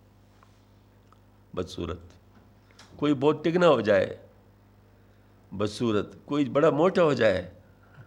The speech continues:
بدصورت، کوئی بہت پتلا ہو جائے، بدصورت، کوئی بہت سرخ ہو جائے، بدصورت، کوئی بہت کالا ہو جائے، بدصورت، کوئی بہت سفید ہو جائے، بدصورت۔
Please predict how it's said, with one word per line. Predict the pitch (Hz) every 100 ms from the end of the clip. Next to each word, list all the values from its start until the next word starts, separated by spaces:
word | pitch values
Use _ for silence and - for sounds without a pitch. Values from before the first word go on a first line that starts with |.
| -
بدصورت، | - 107 113 - 120 110 98 - - -
کوئی | - 156
بہت | 127 160 160
پتلا | 170 185
ہو | 180
جائے، | 120 104 - - - _ _ _ _ _ _ _ _ _ _ _ _
بدصورت، | 101 113 - 143 110
کوئی | - 170
بہت | 147 170
سرخ | - 202 220 165
ہو |
جائے، | 117 101 92 - - _ _ _ _ _ -
بدصورت، | 101 101 143 127 123
کوئی | 147
بہت | 131 143 143
کالا | - 151 156
ہو | 127
جائے، | 113 87 - -
بدصورت، | - 104 - 123 113 101
کوئی | - 131
بہت | 127 143
سفید | 143 120 160 180
ہو | 123
جائے، | 101 87 - - _ _ _ _ _ _ _ _ _ _ -
بدصورت۔ | 101 104 139 127 -